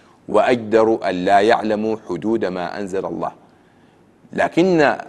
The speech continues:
الآيات نفس، في، في الآيات نفسها التي بعد هذه الآية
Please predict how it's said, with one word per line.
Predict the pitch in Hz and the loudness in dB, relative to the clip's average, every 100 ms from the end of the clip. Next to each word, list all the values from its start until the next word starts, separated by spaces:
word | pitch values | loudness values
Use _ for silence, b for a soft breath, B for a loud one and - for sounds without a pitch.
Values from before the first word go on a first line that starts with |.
| - | -4
الآيات | 107 104 110 123 143 117 | -2 2 4 8 8 6
نفس، | 127 127 - - | -4 -6 -14 -8
في، | 107 101 98 | -4 -2 -4
في | - 110 | -4 0
الآيات | 107 104 131 160 131 | 4 6 6 4 2
نفسها | 196 - 147 110 | 0 -2 -4 -2
التي | 120 127 113 | -2 0 0
بعد | 98 98 | 2 0
هذه | 107 139 127 | 0 0 0
الآية | 120 139 143 160 - | 0 2 4 4 0